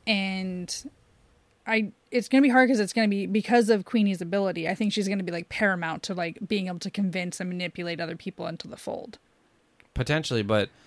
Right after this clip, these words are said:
Speaker 2: I just don't know if she has that, like,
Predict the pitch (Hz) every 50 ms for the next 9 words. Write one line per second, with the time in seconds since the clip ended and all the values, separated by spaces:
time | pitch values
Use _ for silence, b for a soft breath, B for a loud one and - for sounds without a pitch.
0 | b b b b b b b b b b b b _ _ 110 123 131 131 - 139
1 | 131 131 127 120 113 - - 120 110 117 110 107 110 107 104 - 107 104 - 98
2 | 95 95